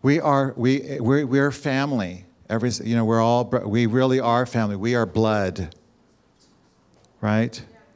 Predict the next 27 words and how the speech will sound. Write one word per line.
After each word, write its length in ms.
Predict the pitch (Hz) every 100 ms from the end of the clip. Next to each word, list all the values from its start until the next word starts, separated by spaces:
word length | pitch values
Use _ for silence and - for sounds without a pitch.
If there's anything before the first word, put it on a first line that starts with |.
| _ _ _ _ - -
We 120 | 120
are 140 | 120
all 240 | 113 120 113
blood, 480 | 113 110 101 92 -
every 240 | 104 120
single 320 | - 120 110
one 200 | 101 101
of 100 | 107
us. 460 | 95 92 - - - _ _ _ _ _ _ _ -
Regardless 480 | 127 123 123 143 -
of 80 | 101
the 80 |
color 320 | - 113 107 101
of 80 |
our 120 | 98 90
skin 360 | - 104 110
and 100 | 95
our 100 | 90
nationality, 720 | 95 98 - 95 92 101 101
we're 200 | 92 95
all, 400 | - 98 98 92 - _ _ _ _ _ _ _
we're 140 | 107 110
all 180 | 104 101
the 140 | 101
same 300 | - 104 101
blood 320 | 104 98 98
now. 340 | 92 87 90